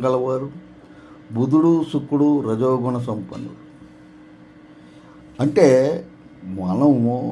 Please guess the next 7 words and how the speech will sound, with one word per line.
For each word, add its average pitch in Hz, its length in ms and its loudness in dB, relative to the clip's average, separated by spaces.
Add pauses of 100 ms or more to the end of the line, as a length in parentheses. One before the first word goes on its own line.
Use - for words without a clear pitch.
(1400)
అంటే 143 160 2 (180)
గోచార 135 500 2 (160)
విషయంలో 127 560 -4 (1400)
రవి 120 220 2 (100)
భగవానుడు 120 580 0
ఏ 113 120 2
విధంగా 117 340 0